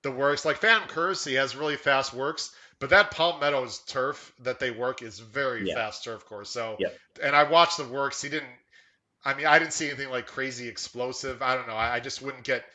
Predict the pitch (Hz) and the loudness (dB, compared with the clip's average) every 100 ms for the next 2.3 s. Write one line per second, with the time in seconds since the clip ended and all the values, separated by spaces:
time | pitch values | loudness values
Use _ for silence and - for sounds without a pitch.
0 | - _ - - 208 180 160 156 139 127 | -20 _ -10 -8 -6 -6 0 2 2 2
1 | 131 123 117 147 113 117 - 135 127 123 | 0 0 -4 -8 -8 -12 -6 -2 -2 -2
2 | 120 120 | -8 -16